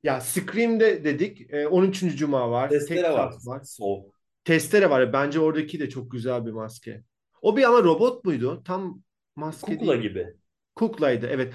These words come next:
Speaker 1: Ama şu var. Şimdi filmin yine sonunu söylememekle birlikte aslında bir maske var filmin sonunda.
Speaker 2: Aa, evet.
Speaker 1: Yüzünde.
Speaker 2: Evet.
Speaker 1: Bu arada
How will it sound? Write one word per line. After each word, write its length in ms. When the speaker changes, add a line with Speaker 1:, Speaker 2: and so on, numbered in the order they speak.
Speaker 1:
Ama 180
şu 200
var. 160
Şimdi 200
filmin 340
yine 240
sonunu 380
söylememekle 760
birlikte 320
aslında 340
bir 80
maske 420
var 320
filmin 200
sonunda. 540
Speaker 2:
Aa, 360
evet. 640
Speaker 1:
Yüzünde. 520
Speaker 2:
Evet. 280
Speaker 1:
Bu 100
arada 420